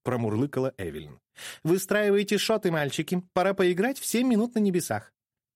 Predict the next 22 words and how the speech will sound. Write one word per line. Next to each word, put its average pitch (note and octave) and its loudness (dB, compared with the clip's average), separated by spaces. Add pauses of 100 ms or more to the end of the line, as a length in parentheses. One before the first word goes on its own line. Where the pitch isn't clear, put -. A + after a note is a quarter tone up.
(240)
Кухня F3+ 0
взорвалась B2+ 0
радостными B2+ -2
возгласами, F#2 -4 (200)
когда G#2 -2
Ченс B2+ -2
выстроил G#2 -2
стаканчики F#2+ -6
на F2+ -4
острове. - -18 (420)
Холден G3 0 (140)
выхватил C#3+ 0
бутылку B2+ 0
из A2+ 2
рук A#2 -2
Ченса F3 -2 (300)
и - -2
налил B2+ 2
им D3 -4
обоим G2 0
по G#2+ -6
глотку. - -8